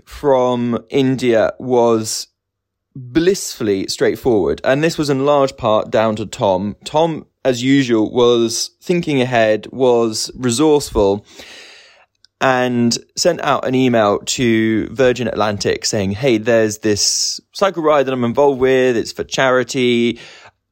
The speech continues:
He's got a bloody big bike. Is there any chance that you can help us out here?"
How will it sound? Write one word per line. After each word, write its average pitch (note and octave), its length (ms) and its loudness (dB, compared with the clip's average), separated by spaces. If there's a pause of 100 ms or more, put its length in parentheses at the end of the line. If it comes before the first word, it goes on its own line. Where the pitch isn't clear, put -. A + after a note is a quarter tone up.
(600)
He's C#3+ 220 -4
got B2+ 160 2
a G#2+ 120 -8 (340)
bloody A2+ 240 -2
big G2+ 340 -4
bike. A2 560 -2
Is C3 200 0
there B2+ 120 4
any A#2 200 0
chance A2+ 560 0
that - 360 -2
you A2 220 -4
can G#2 420 -2
help G#2+ 300 -2
us G#2 140 -6
out G#2+ 240 0
here?" G2+ 260 -4